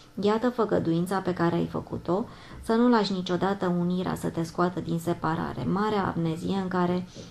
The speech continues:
amintirea lui Dumnezeu pare complet uitată, scindarea sinelui tău de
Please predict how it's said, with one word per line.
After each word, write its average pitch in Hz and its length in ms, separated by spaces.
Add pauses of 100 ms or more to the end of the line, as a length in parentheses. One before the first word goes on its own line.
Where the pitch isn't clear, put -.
(100)
amintirea 202 600
lui 180 160
Dumnezeu 170 480
pare 196 280
complet 190 460
uitată, - 520 (420)
scindarea 202 640
sinelui 185 440
tău 175 220
de 151 200